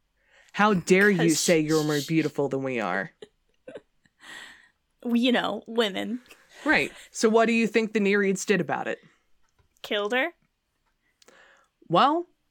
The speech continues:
Speaker 1: they complained to Poseidon.
Speaker 2: Oh.
Speaker 1: And then Poseidon dispatched the sea monster, um, hopefully I'm not butchering this one,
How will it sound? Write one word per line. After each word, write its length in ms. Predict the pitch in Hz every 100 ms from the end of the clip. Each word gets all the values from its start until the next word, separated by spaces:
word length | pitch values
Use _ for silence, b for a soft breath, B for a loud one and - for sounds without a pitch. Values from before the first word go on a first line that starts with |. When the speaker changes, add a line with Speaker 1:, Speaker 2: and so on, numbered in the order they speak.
| _ _ _ -
Speaker 1:
they 180 | 175 190
complained 680 | 190 151 - 269 302 302 294
to 160 | 277
Poseidon. 640 | 269 269 165 151 127 - - - B B B B B B _ _ _ -
Speaker 2:
Oh. 840 | 202 220 214 202 196 190 185 180 196
Speaker 1:
And 260 | 185 180
then 460 | 196 294 208 175 196 B B B _
Poseidon 800 | - 196 - 262 294 185 160 165 - B B -
dispatched 800 | - 247 269 - 226 240 254 -
the 100 | -
sea 320 | 175 - 233 233
monster, 800 | 202 175 170 - 170 175 202 - -
um, 420 | 170 160 151 143 - _ _ _ -
hopefully 360 | 180 175 175 175
I'm 160 | 160
not 260 | 160 156 -
butchering 400 | 165 165 165 156
this 180 | 175 -
one, 220 | 147 139